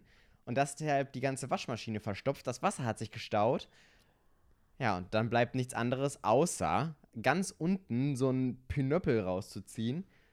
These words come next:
wo dann dieses Wasser abfließt und du dann halt diese verstopften Teile rausziehen kannst. Aber das ist halt so weit unten, dass du's eigentlich kaum auffangen kannst, das Wasser. Also so du, ich hab's versucht, so, so richtig Amateur mit so einer Kehrschaufel. Aber ja,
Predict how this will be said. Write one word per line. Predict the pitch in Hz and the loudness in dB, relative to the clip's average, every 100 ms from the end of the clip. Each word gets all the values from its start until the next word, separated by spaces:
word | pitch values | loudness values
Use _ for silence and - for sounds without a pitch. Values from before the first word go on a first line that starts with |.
| _ _ _ _ - | _ _ _ _ -16
wo | 113 120 | 0 2
dann | 131 139 | 4 4
dieses | 135 139 139 123 | 2 -2 0 2
Wasser | 131 131 | 2 4
abfließt | - 131 - 156 170 | 2 2 -2 -6 -2
und | - 117 | -4 -4
du | |
dann | 117 117 123 147 | -2 2 2 4
halt | 151 - | 0 0
diese | 131 123 | -6 -4
verstopften | 123 123 - 143 - 120 | -2 -4 -2 -4 -4 -6
Teile | - 127 123 | 0 2 4
rausziehen | 123 196 - - 104 101 | 4 2 0 -8 -6 -4
kannst. | 113 127 - - - - | -2 -4 -6 -16 -20 -4
Aber | 131 | -2
das | 143 | 0
ist | 143 | 0
halt | 135 113 | 0 2
so | 131 220 | 4 6
weit | 139 123 | 6 6
unten, | - 123 120 143 180 - - _ | 4 0 0 -2 -4 -6 -16 _
dass | 135 143 | -4 -2
du's | 147 | -2
eigentlich | 135 139 156 - | 2 2 2 0
kaum | - 160 | 2 2
auffangen | 147 180 - 120 113 | 4 2 2 2 2
kannst, | 127 123 | -2 -2
das | 113 | -2
Wasser. | 131 131 143 | -2 2 2
Also | 139 127 | 2 0
so | 127 | -2
du, | 139 117 - - _ - | -2 -4 -8 -20 _ -14
ich | 120 | -4
hab's | 143 151 | -2 -2
versucht, | - 131 156 - | -2 -2 -4 -6
so, | 135 127 - _ _ _ | -4 -4 -8 _ _ _
so | 120 123 | -2 2
richtig | 120 170 - 160 143 | 2 2 2 0 2
Amateur | 135 131 - 143 143 | 2 2 2 0 0
mit | 131 | -2
so | |
einer | 123 123 | -2 -2
Kehrschaufel. | - 135 151 - 104 110 135 139 - - - - | 2 2 4 4 4 4 4 2 -2 -20 -20 -16
Aber | - 113 127 | 2 6 6
ja, | 127 131 101 | 8 8 8